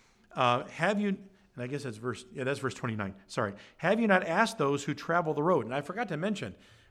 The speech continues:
that question, "Where is the place of the wicked?" that's now his friends asking that.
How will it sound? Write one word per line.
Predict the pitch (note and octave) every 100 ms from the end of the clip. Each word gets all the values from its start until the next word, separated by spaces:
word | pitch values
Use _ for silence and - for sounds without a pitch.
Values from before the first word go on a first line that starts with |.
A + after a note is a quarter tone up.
| -
that | E3+ -
question, | - B3+ C4 D#3+
"Where | D3 G#3+
is | F3
the |
place | - G3 E3
of |
the | C#3
wicked?" | A#3+ - A#2+ - - _ -
that's | F#3 - -
now | F#3+
his | E3+ -
friends | - D#4+ G3+
asking | C3+ B2 - G#2+
that. | F#2 -